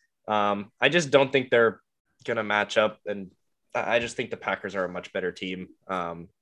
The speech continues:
but hey, I mean, the Vikings have had some good weeks, so it could be good.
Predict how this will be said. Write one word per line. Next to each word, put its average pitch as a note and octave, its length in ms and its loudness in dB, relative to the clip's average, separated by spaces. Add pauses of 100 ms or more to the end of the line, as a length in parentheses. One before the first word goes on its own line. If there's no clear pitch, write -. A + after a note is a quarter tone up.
(300)
but A2 120 0
hey, C3 140 8
I A#2 60 8
mean, A2+ 120 2
the A2 80 4
Vikings C3 380 2
have B2 120 0
had B2 160 2
some A#2+ 220 2
good G#2+ 160 4
weeks, F#2+ 400 -6
so F#2 340 -2 (320)
it - 40 -20
could A2+ 140 -2
be G2 100 -2
good. F2 240 -4